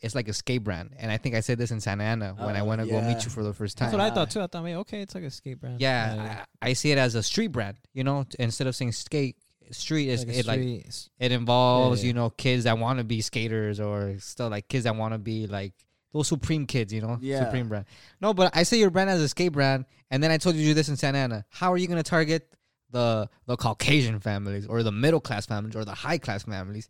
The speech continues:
Speaker 3: Surfers?
Speaker 1: Or the surfers, yeah, because I think that should be a good end game because I don't know if profit's in your mind, but, or not even profit, but rather, uh, what's it called when you, e-, e-, expansion?
Speaker 2: Expansion, yeah, because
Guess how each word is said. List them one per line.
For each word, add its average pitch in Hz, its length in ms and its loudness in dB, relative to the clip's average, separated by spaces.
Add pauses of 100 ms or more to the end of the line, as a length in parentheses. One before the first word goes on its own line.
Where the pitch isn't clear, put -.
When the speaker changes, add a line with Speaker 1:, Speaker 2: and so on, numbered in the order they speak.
Speaker 3:
Surfers? 196 480 -14 (120)
Speaker 1:
Or 139 160 4
the 123 100 6
surfers, 131 500 4
yeah, 147 260 0 (140)
because 123 640 2
I 143 160 2
think 196 380 -2
that 143 180 2
should 143 180 -2
be 139 200 2
a 107 300 2 (520)
good 127 280 6
end 143 280 0
game 117 300 0
because 107 580 0
I 135 140 2
don't 147 120 2
know 135 140 2
if 113 240 0
profit's 135 500 2
in 110 160 -2
your 104 140 -2
mind, 104 420 -2
but, 98 320 -2 (460)
or 123 400 6 (100)
not 127 220 2
even 143 160 2
profit, 143 360 2
but 107 240 2
rather, 107 520 2
uh, 95 220 -2
what's 117 200 -6
it 131 60 -8
called 139 220 2
when 120 180 2
you, 104 60 -8 (300)
e-, 110 180 0
e-, 104 100 -6
expansion? 131 720 0 (320)
Speaker 2:
Expansion, 127 500 -6
yeah, 123 300 -2 (100)
because 120 480 -8